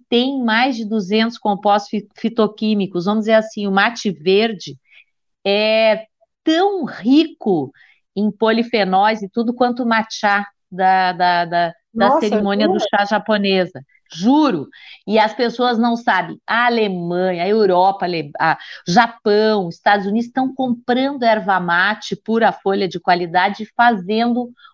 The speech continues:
Speaker 1: um monte de coisas. E nós aqui precisamos fazer. Então, eu comecei a, a, a conversar com o pessoal aqui do Sul e tudo, e,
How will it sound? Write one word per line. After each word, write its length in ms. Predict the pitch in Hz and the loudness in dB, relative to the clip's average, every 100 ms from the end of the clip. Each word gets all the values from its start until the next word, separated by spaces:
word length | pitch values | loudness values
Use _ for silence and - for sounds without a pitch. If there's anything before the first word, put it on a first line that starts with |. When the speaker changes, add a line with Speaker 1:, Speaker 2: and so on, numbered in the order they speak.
| _ | _
Speaker 1:
um 200 | 233 269 | -4 -2
monte 580 | 247 220 226 247 254 254 | 0 2 4 2 0 -4
de 120 | 233 | -4
coisas. 600 | 262 233 196 165 143 143 | -2 2 2 2 -2 -8
E 80 | 185 | -4
nós 360 | 208 208 254 262 | 0 2 2 2
aqui 540 | 285 285 262 285 320 - _ _ _ | -2 -2 -2 0 -2 -8 _ _ _
precisamos 560 | - 294 226 262 269 | -2 0 2 0 0
fazer. 520 | 294 294 247 208 151 - - - - _ | 0 0 2 0 0 -4 -18 -20 -20 _
Então, 260 | 220 226 294 | -2 2 2
eu 80 | 370 | 2
comecei 680 | 392 381 381 381 294 302 339 | 2 2 0 -2 -2 2 2
a, 220 | 294 196 | 0 0
a, 380 | 220 202 170 196 | -2 -2 -2 -2
a 40 | |
conversar 520 | 196 214 196 - 226 | 0 -2 -2 0 0
com 80 | 262 | 0
o 40 | - | -2
pessoal 540 | 214 190 202 196 220 | -2 -2 0 2 2
aqui 240 | 208 - | 0 -4
do 140 | 196 226 | -2 -2
Sul 560 | 233 - 254 285 294 | -2 -4 0 0 0
e 100 | 226 | -2
tudo, 260 | 220 277 254 | -4 -4 -2
e, 180 | 220 175 | -2 -4